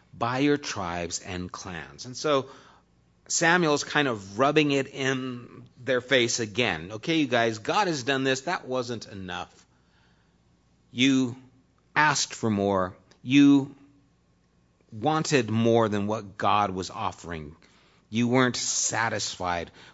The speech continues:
with the things that God said, even though he delivered you from Egypt, even though he's done these things, you've rejected him who saves you from all your distra-, disasters and calamities." And again, that's kind of a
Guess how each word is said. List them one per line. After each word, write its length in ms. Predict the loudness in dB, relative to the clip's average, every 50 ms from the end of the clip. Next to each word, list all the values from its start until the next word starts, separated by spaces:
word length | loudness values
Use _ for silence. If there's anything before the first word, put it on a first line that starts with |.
| _
with 260 | -2 -2 -2 -2 -2 -8
the 80 | -12
things 400 | -10 -6 -6 -4 -4 -4 -6 -6
that 220 | -6 -8 -10 -8 -4
God 340 | -2 0 0 0 -2 -4
said, 320 | -6 -8 -6 -6 -6 -4 -4
even 240 | -4 -2 -2 -2 0
though 160 | 0 0 -2
he 340 | -2 -4 -4 -4 -4 -4 -6 -12 -20 -14 _
delivered 560 | -6 -6 0 0 0 0 2 0 -2 -2 -4
you 160 | -6 -8 -8
from 400 | -8 -10 -6 -4 -2 -2 -2 -4 -6 -8
Egypt, 440 | -8 -8 -6 -6 -6 -8 -6 -4
even 280 | -4 -4 -4 -2 -4 -4
though 160 | -2 -2 -4
he's 220 | -4 -4 -8 -8 -8
done 180 | -8 -6 -6
these 180 | -6 -6 -6 -6
things, 260 | -6 -6 -6 -8 -10 -14 -18 -20 -20 -20 _ _ _
you've 440 | -4 -2 0 0 0 -2 -4 0 2
rejected 720 | 2 2 2 0 -2 -2 -2 -2 -4 -8 -12 -12 -12 -12
him 400 | -14 -16 -16 -16 -16 -16 -18 -20 -20 _ _ _ _ _ _ _ _ _ _
who 100 | -10 -6
saves 640 | -4 -2 -2 0 0 2 2 0 0 -2 -4 -6 -8
you 100 | -8 -10
from 300 | -12 -12 -12 -12 -12 -12 -12
all 520 | -12 -10 -8 -6 -6 -4 -4 -4 -6 -6 -6
your 140 | -8 -10 -10
distra-, 560 | -8 -8 -8 -8 -8 -10 _ -14 -14 -14 -16 _
disasters 680 | -16 -14 -10 -8 -8 -8 -8 -10 -12 -14 -14 -14 -14 -14 -16 -20 -20 -20 -20 _ -14
and 120 | -14 -12
calamities." 600 | -12 -10 -8 -8 -6 -6 -6 -8 -8 -8 -10 -10 -12 -14 -18 -20 -20 -16 -14
And 200 | -12 -6 -4 -4
again, 440 | -4 -2 -2 0 0 0 0 0
that's 240 | -2 -6 -6 -8 -8
kind 240 | -8 -8 -8 -6 -6
of 100 | -4 -4
a 320 | -4 -4 -4 -6 -10 -18